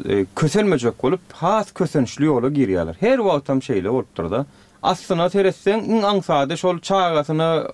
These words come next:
"Oglum, gyzym, sen işle, şo taýdan köpürek pul ber" diýmek ýaly görünýär.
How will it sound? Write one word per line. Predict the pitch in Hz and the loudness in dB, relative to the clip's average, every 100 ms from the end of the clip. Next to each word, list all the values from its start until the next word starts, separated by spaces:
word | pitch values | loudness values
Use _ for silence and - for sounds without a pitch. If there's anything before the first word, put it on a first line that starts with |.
| - | -4
"Oglum, | 156 160 170 170 151 | 0 2 2 0 2
gyzym, | 156 147 165 | 2 2 0
sen | 156 156 | 0 0
işle, | 160 165 - 151 | 0 -2 -2 -2
şo | 160 | 0
taýdan | 156 147 139 143 | 0 0 2 0
köpürek | 160 - 143 139 | 0 0 0 0
pul | 185 | 0
ber" | 151 135 131 | 2 2 2
diýmek | 107 98 139 139 - 110 | 0 0 -2 -4 -14 -4
ýaly | 110 107 120 | 0 2 2
görünýär. | 185 165 110 95 123 | 2 0 0 0 -2